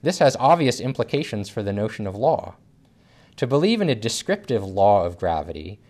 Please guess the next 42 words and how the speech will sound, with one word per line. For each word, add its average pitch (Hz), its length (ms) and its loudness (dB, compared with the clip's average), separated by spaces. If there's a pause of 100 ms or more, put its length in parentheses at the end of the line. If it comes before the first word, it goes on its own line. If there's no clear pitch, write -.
(100)
without 135 260 2
also 151 300 2
believing 120 480 0
that 104 140 -2
the 104 100 -2
law 123 300 4
is 101 180 -2
a 92 80 -8
true 147 320 -4
account 127 380 -4
of 104 100 -10
an 98 120 -8
actual 101 500 -10
power 139 520 -2
of 82 200 -10
gravity, 80 580 -10 (500)
is 139 160 -4
to 151 120 -4
conceive 185 460 -4
of 127 180 0
law 135 340 8
less 123 320 2
like 123 180 0
a 120 60 0
binding 113 480 0
force 110 380 -2
in 95 180 -8
nature 107 460 -6 (320)
and 113 160 -4
more 151 240 2
as 139 140 2
a 139 60 -2
summary 110 580 -2
of 87 120 -10
how 107 180 -2
we 131 280 -4
observe 87 480 -6
otherwise 101 520 0
inexplicable 101 1000 -10
regularity 82 680 -8
in 95 260 -12
nature. 135 480 -10